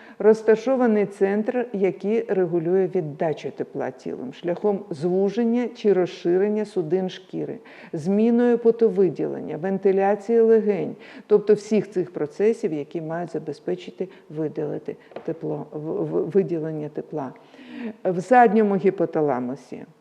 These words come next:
е, що там відбувається? От задній гіпоталамус діє через симпатичну нервову систему та такі залози внутрішньої секреції, як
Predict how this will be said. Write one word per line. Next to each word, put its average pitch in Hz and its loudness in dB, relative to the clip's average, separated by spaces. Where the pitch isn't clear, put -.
е, 175 2
що 240 0
там 170 0
відбувається? 151 -4
От 175 0
задній 233 6
гіпоталамус 240 2
діє 208 0
через 214 4
симпатичну 202 0
нервову 170 0
систему 143 -8
та 202 4
такі 202 2
залози 190 6
внутрішньої 175 0
секреції, 156 -2
як 180 0